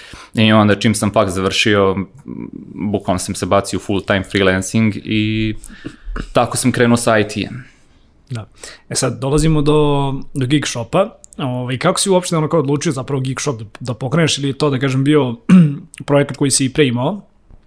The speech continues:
Speaker 2: i gde zapravo onda, ono, gde počinje ta priča Geek Shop meets Bobby Rančevi? Kako, kako si uopšte došao, kao, do tog proizvoda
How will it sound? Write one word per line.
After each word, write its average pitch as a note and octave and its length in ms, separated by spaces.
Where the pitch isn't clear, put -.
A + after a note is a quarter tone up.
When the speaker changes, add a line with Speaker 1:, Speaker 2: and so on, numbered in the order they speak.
Speaker 2:
i D3+ 80
gde D3 120
zapravo D#3 400
onda, D3 580
ono, C3+ 160
gde C3 120
počinje D#3 360
ta D3 120
priča D3 360
Geek C3 260
Shop - 340
meets C#3 380
Bobby C3 220
Rančevi? A#2+ 420
Kako, C3 400
kako D3+ 200
si E3 100
uopšte D#3+ 200
došao, C#3+ 400
kao, C3 160
do A#2+ 100
tog C#3 200
proizvoda C#3+ 640